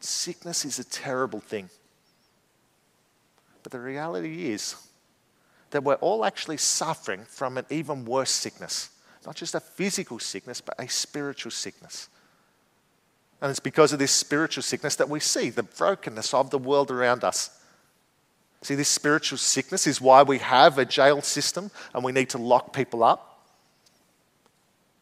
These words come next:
This spiritual sickness is why families break down and homes split up.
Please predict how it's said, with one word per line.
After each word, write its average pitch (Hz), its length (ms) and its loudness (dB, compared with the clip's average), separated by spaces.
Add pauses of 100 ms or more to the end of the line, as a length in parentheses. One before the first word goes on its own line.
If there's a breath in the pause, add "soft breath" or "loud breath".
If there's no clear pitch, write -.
(340)
This 123 100 -4
spiritual 131 460 -2
sickness - 420 0
is 131 140 -2
why 120 300 6 (280 loud breath)
families 139 560 4
break 131 320 2
down 135 300 4
and 113 100 -4
homes 139 440 0
split 123 340 2
up. - 400 2